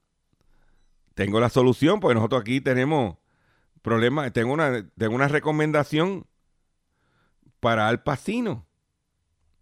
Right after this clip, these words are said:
¿Ok? Puede comprarse un robot sexual. Claro, el problema que tienen ro-, los robots sexuales es que los daños, los daños que pueden causar estos robots sexuales.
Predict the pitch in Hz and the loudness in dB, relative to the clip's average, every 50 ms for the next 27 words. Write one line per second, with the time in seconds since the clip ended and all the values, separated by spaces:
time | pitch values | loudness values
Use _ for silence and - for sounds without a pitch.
0 | _ _ _ _ _ _ _ _ _ _ _ _ _ _ _ _ _ _ _ _ | _ _ _ _ _ _ _ _ _ _ _ _ _ _ _ _ _ _ _ _
1 | - - - - 127 143 196 226 220 160 - _ _ _ _ _ _ _ _ _ | -16 -16 -4 0 2 4 4 2 0 -4 -10 _ _ _ _ _ _ _ _ _
2 | _ _ _ _ _ _ _ _ _ _ _ _ _ _ _ - 120 123 123 131 | _ _ _ _ _ _ _ _ _ _ _ _ _ _ _ -2 0 2 2 2
3 | - - 139 131 - - 151 185 214 - - 208 170 151 147 165 151 160 156 147 | 2 2 2 2 4 4 4 4 4 4 4 6 6 6 6 4 4 6 8 8
4 | 135 135 139 143 - - - 185 170 - - - 240 240 285 320 262 104 - _ | 10 10 8 6 4 0 0 0 0 0 0 2 2 2 4 2 0 -4 -6 _
5 | _ _ _ _ _ _ _ _ _ _ _ _ _ _ _ _ _ _ _ _ | _ _ _ _ _ _ _ _ _ _ _ _ _ _ _ _ _ _ _ _
6 | _ _ _ _ - 147 160 165 151 120 92 82 - - _ _ _ _ _ _ | _ _ _ _ 6 8 8 8 8 6 4 -2 -8 -18 _ _ _ _ _ _
7 | - 113 - - 107 107 110 120 139 139 - 143 127 - 143 147 151 160 156 135 | -4 -4 -2 0 0 2 2 4 2 2 2 2 2 2 2 2 4 4 4 4
8 | 156 156 156 151 156 156 147 165 160 165 170 170 - 220 214 - - 220 196 180 | 6 6 6 8 6 6 6 6 6 6 6 4 2 -2 -6 -4 -2 0 0 2
9 | 160 175 - - 170 147 139 120 98 123 123 127 147 170 175 147 - _ _ _ | 0 -2 -2 -2 -2 0 0 0 0 -2 -2 0 0 -2 -2 -2 -4 _ _ _
10 | _ _ _ _ _ _ _ _ _ _ _ _ _ _ _ _ _ _ _ _ | _ _ _ _ _ _ _ _ _ _ _ _ _ _ _ _ _ _ _ _
11 | _ _ _ _ _ _ _ _ _ - 107 107 85 92 107 117 139 156 - - | _ _ _ _ _ _ _ _ _ -6 -6 -4 -2 0 0 0 0 0 0 0
12 | 147 - 120 123 135 143 - 147 143 135 - 156 175 185 - - 131 107 120 107 | 0 2 2 2 2 4 4 4 4 8 8 8 8 8 6 6 6 6 6 4
13 | 104 104 104 - 143 127 - - 214 226 247 220 - | 4 2 2 0 -2 0 4 6 6 6 6 4 -2